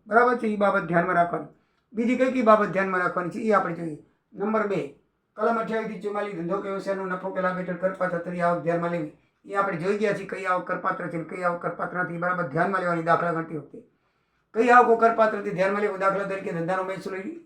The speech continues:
સ્વરૂપ નફો, ધંધામાંથી ઉપસ્થિત લાભો, ધંધાદારી મંડળોએ સેવા પૂરી પાડવામાં મળતી તમને આવક,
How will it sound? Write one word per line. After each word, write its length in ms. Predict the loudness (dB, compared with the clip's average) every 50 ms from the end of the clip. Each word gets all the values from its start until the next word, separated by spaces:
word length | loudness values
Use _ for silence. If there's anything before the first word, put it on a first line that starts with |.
| -20 -20 _
સ્વરૂપ 200 | -10 -10 -8 -4
નફો, 420 | -2 -2 -2 -2 -4 -6 -8 -10 -14 _ _ _ _ _ -8
ધંધામાંથી 420 | -2 2 4 6 6 4 2 0
ઉપસ્થિત 380 | -4 -4 -4 -4 -4 -4 -4 0
લાભો, 300 | 2 2 2 2 0 -4
ધંધાદારી 460 | -4 -2 0 0 0 0 0 -2 -2
મંડળોએ 440 | -2 -4 -2 -2 -2 -2 -2 -4 -8
સેવા 280 | -10 -2 2 2 4 4
પૂરી 180 | 2 -2 -4
પાડવામાં 480 | 0 0 2 2 2 -2 -4 -6 -8 -12 -16 _ _ _ _ _ _ _ -2
મળતી 300 | 0 0 0 0 -2 -4
તમને 220 | -2 -2 0 0
આવક, 420 | 2 4 4 4 4 2 -2 -10